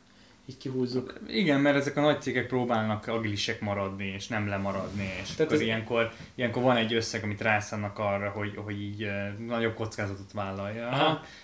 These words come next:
Speaker 2: és, ö, és aztán ezek a dolgok nem jönnek be.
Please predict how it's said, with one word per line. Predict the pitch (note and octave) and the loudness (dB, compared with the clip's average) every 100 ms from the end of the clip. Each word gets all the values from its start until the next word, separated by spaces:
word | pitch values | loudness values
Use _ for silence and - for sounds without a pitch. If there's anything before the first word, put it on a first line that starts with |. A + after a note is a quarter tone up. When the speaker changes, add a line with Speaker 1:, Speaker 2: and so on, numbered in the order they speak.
| - | -10
Speaker 2:
és, | A#2+ A2+ A2 - | -2 0 0 -4
ö, | A2+ G#2 | -2 0
és | G#2 | -2
aztán | G#2+ G#2 G2+ | -6 -6 -4
ezek | G2 G2 | -4 -6
a | |
dolgok | G2 F#2+ | -8 -8
nem | F#2+ F#2+ | -8 -8
jönnek | F#2+ F#2+ F#2+ | -8 -8 -8
be. | F2+ | -10